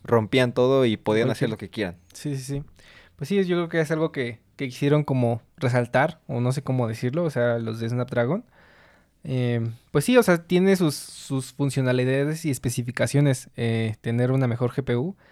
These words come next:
Speaker 1: Ajá.
Speaker 2: Por ejemplo, pues, si te gusta mucho jugar juegos en el, en el celular, vas a tener un mejor frame rate, pero pues
Speaker 1: Claro.
Speaker 2: también los celulares están, bueno, ahorita ya ciento veinte hertz, pero sí, o sea, a ver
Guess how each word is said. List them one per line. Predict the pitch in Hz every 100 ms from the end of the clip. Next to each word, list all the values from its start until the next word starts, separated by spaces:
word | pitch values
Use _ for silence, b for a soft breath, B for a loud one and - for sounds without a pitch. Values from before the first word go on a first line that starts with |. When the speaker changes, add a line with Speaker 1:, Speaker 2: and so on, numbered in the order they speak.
| b 110
Speaker 1:
Ajá. | 104 - _ _ _ _ -
Speaker 2:
Por | 127
ejemplo, | 120 117 110
pues, | - -
si | - - - 127 113
te | 117
gusta | 113 120
mucho | 113 -
jugar | - 110 107
juegos | - 120 113 113
en | 110 107
el, | 104
en | -
el | 117
celular, | 120 120 127 151
vas | 127
a | 117
tener | 113 113
un | 113
mejor | 110 110
frame | - 120 117
rate, | 165 -
pero | 120 117
pues | 110
Speaker 1:
Claro. | 127
Speaker 2:
también | 127 135 131 - B B B B B
los | 127
celulares | 123 127 127 127 123
están, | 110 117 113 110 _ _ _ _ _ _ _ _ _ -
bueno, | 147 135
ahorita | 131 139 147
ya | 139
ciento | - 139 131
veinte | 131 123
hertz, | 123 165 - - b b b b
pero | 147 143
sí, | 226 214
o |
sea, | 170 143 131 123 _ _ _ -
a | 135
ver | 139 139